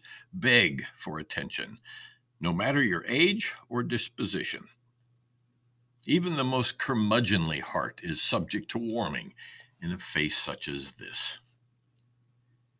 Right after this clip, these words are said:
I'm not talking about the teddy bears one finds at toy stores for the comfort and security of little children. What I have in mind is the dog breed, actually known as teddy bear.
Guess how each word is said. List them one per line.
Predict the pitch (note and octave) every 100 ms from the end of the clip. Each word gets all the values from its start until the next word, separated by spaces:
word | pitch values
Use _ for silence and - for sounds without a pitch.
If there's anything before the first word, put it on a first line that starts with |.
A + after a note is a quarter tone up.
| _ _ _ _ _ _ -
I'm | E3
not | G#3+ -
talking | D4+ G3+ - G2+
about | F#2+ G2+ -
the |
teddy | - - C#3+ F2+
bears | D2+ C#2+ F#2 F#2
one | F2 G#2 F#2+
finds | F2+ G2 F#2+ F#2+ F2
at | E2 -
toy | - E3 A#2
stores | - B1 B1+ D#2+ F2+
for | - D#2+
the |
comfort | - - A#2+ - D#2+ E2
and | E2
security | - F2+ - A2 D#2+ D2+
of | D2
little | D2 - -
children. | - - - - _ - - - - _ _ _ _ _ _ -
What | B2+
I | F#3+
have | A#2 F2+
in | F#2 E2+
mind | D#2 D#2+ A2+ A#2+
is | D#3 A2+
the | E3
dog | D#3+ E3+ D3+ E2
breed, | - A1 - - - -
actually | E2 A#2 F3 F#3 D#2+
known | C#2 C#2+ G#2+
as | G2+ B2 D3 -
teddy | - - -
bear. | -